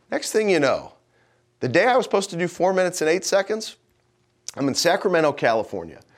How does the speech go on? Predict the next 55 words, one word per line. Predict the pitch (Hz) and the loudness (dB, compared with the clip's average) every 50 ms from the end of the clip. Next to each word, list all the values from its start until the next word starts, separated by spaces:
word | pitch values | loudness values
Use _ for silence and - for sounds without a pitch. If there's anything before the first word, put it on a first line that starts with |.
| - - - - - _ _ _ | -20 -20 -20 -20 -20 _ _ _
I | - - 120 | -2 -2 0
had | 117 147 143 139 139 143 131 - - | 2 2 2 4 4 2 0 -2 -2
a | 123 127 131 123 127 120 - | 0 0 2 2 2 4 4
opportunity | 131 143 - 151 139 143 - 143 135 135 | 4 2 2 -2 -2 0 0 2 2 2
to | 123 | 2
do | 120 127 | 0 -2
speaking | 120 - - 143 135 - 135 127 | -4 -2 -2 -2 -2 0 0 0
with | 120 113 | 0 -2
a | - | 0
financial | - 127 120 104 104 110 107 - 90 | -2 -2 0 0 -2 -4 -6 -8 -10
firm. | - - 82 73 57 - _ _ _ - | -10 -10 -12 -14 -14 -16 _ _ _ -6
And | 110 127 | -6 -6
three | - - - 165 185 226 277 | -6 -8 -2 0 2 2 2
of | 285 233 | 2 2
the | 190 196 | 2 2
leaders | 165 160 170 170 147 151 139 - | 2 2 2 2 2 0 0 0
said | - 160 139 | 0 0 0
that | 127 143 - | 0 0 2
they | 143 | 2
wanted | 131 127 139 139 139 131 | 2 2 2 2 0 0
to | 123 131 | 0 0
work | 113 110 135 135 127 - | 0 2 0 0 2 4
out | 135 143 160 151 | 4 4 4 2
with | 123 123 110 | -2 -6 -4
me | 113 127 117 | -4 -4 -4
at | 120 117 | -4 -4
the | - 107 | -6 -10
dinner | 95 92 110 147 151 156 | -8 -2 0 2 2 2
before | 151 143 131 - - 135 127 | 2 0 0 0 0 0 0
the | 107 | 0
speaking | - - - 123 117 - 101 90 | -2 -6 -6 -6 -6 -6 -10 -12
engagement. | 80 71 - 87 78 - - - - - | -12 -12 -12 -14 -14 -14 -18 -20 -14 -8
So | - | -8
I | - | -4
said, | 147 - 202 | -2 2 4
"All | 294 | 4
right, | 294 285 294 - - - - - - _ | 4 4 2 2 -2 -8 -18 -20 -10 _
meet | - 190 240 | 0 0 2
me | 220 | 2
at | 247 240 | 2 2
the | - 185 | 2 4
hotel | 185 196 196 196 208 196 202 214 | 4 4 4 4 4 4 4 4
in | 208 | 2
the | 202 180 | 2 2
morning. | 160 151 151 156 151 147 135 | 4 4 4 4 2 2 2
We'll | 120 139 | 2 2
work | 135 147 143 139 | 4 2 2 4
out | 156 135 131 - | 2 2 2 0
together." | - 110 90 80 73 69 - - _ _ _ _ _ _ _ _ | -4 -8 -10 -10 -12 -16 -20 -20 _ _ _ _ _ _ _ _
So | - - | 0 2
I | 151 147 | 2 2
get | 135 107 147 214 233 - | 2 2 2 2 2 2
to | 330 285 | 0 0
the | 269 269 233 - | 2 2 2 2
end | 160 156 156 147 143 156 202 233 | 2 4 4 4 4 2 0 -2